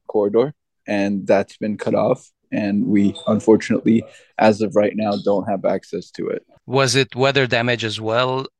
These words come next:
Speaker 2: or was that intentional cutting off?
Speaker 1: As of now, uh, we're not aware, but what we do know is that we, we haven't been granted access to fix it, which to us doesn't make a difference. I-, if it's intentionally cut off or if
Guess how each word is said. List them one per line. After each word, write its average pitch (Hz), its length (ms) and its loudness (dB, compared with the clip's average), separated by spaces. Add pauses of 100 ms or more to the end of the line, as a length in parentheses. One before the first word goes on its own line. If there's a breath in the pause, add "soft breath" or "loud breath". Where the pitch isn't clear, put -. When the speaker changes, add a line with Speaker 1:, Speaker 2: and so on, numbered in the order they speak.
(100)
Speaker 2:
or 117 300 -2
was 107 220 -6
that 113 240 0
intentional 110 580 -6
cutting 107 380 -6
off? - 280 -6 (220)
Speaker 1:
As 123 220 0
of 123 100 -10
now, 120 540 -2
uh, 104 340 -2 (360)
we're 117 280 0
not 113 200 -2
aware, 110 280 -2
but 110 260 -8 (140)
what 110 240 -6
we 110 100 -8
do 120 100 -6
know 117 140 -2
is 104 120 -8
that 104 140 -4
we, 104 220 -4
we 104 160 4
haven't 113 400 -4
been 107 100 -6
granted 95 380 0
access - 460 -4
to - 100 -10
fix - 340 -10
it, - 280 -18 (240)
which - 300 2
to 117 140 4
us 104 140 4
doesn't 98 320 -6
make 95 220 -6
a - 20 -6
difference. - 560 -8
I-, 101 40 8
if 98 340 4
it's - 340 -2 (320 loud breath)
intentionally 120 600 2
cut 117 180 4
off 117 240 6
or 98 160 4
if 95 140 -4